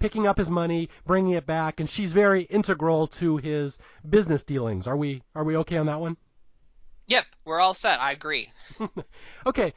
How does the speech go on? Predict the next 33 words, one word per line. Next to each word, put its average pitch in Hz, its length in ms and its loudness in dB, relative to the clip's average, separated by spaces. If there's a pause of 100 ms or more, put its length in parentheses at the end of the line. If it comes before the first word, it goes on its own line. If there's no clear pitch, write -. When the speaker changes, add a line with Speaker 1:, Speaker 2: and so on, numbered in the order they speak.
(160)
Speaker 1:
so 254 100 -4
the 254 100 6
movie 311 240 8
opens 277 320 6
with 220 100 2
just 190 220 -2
Jackie 208 360 2
Brown 196 420 4
on 165 80 0
a 160 80 -2
typical 214 420 0
day 180 360 0
at 190 100 2
work. 175 400 4
You 160 60 -4
see 196 260 -4
her 185 200 2
at 175 80 0
L 170 200 0
A 175 100 0
X, 160 480 -4
and 135 220 -2 (440)
just 285 200 -2
one 277 160 8
of 247 80 6
these 196 180 0
tr-, - 140 -14 (200)
classic 226 640 4 (200)
Quentin 190 280 -2
Tarantino 180 540 4
opening 165 380 2
shots 147 420 -2
where 151 300 2